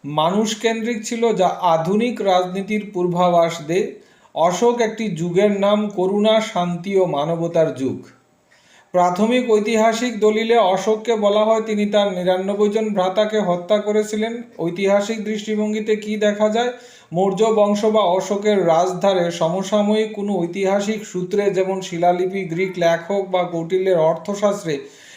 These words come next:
নিরানব্বই ভাই হত্যার তথ্য নেই, যখন তাকে চণ্ডাসুক বলা হতো। দিব্যবাদন ও বৌদ্ধ গ্রন্থ। দিব্যবাদ, এটি একটি পালি ভাষায় বৌদ্ধ গ্রন্থ। দিব্যবাদ,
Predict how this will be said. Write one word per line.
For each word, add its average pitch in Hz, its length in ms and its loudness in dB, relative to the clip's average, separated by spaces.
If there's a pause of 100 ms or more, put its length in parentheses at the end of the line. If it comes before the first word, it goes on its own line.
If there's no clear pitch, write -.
(140)
নিরানব্বই 196 640 2
ভাই 190 300 0
হত্যার 180 420 0 (100)
তথ্য 151 340 -4
নেই, 156 360 -2 (100)
যখন 156 340 0
তাকে 180 320 -2
চণ্ডাসুক 170 640 0
বলা 143 240 2
হতো। 120 340 -6 (1120)
দিব্যবাদন 214 840 2 (180)
ও 196 100 2
বৌদ্ধ 185 320 2
গ্রন্থ। 208 440 2
দিব্যবাদ, 175 880 0 (480)
এটি 175 220 -4
একটি 202 180 -2
পালি 196 340 0
ভাষায় 214 360 2
বৌদ্ধ 175 300 0
গ্রন্থ। 185 460 0
দিব্যবাদ, 175 720 2